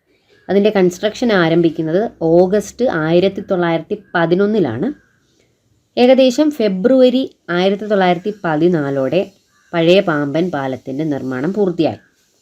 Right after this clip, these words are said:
എന്നാൽ നമ്മുടെ രണ്ടാമത്തെ സ്റ്റേറ്റ്മെൻറ്റ് പറയുന്നത് ആയിരത്തി തൊള്ളായിരത്തി അറുപത്തി ഒന്നിൽ നിർമ്മാണം പൂർത്തിയായി എന്നുള്ളതാണ്. അപ്പോൾ രണ്ടാമത്തെ സ്റ്റേറ്റ്മെൻറ്റാണ് ഇവിടെ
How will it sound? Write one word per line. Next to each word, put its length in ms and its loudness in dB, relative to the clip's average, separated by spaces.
എന്നാൽ 240 2
നമ്മുടെ 500 2
രണ്ടാമത്തെ 460 0
സ്റ്റേറ്റ്മെൻറ്റ് 460 -2
പറയുന്നത് 440 -4
ആയിരത്തി 460 0
തൊള്ളായിരത്തി 600 -4
അറുപത്തി 500 -2
ഒന്നിൽ 360 2
നിർമ്മാണം 400 0
പൂർത്തിയായി 480 -6
എന്നുള്ളതാണ്. 440 -8
അപ്പോൾ 140 -6
രണ്ടാമത്തെ 600 0
സ്റ്റേറ്റ്മെൻറ്റാണ് 640 -2
ഇവിടെ 200 -4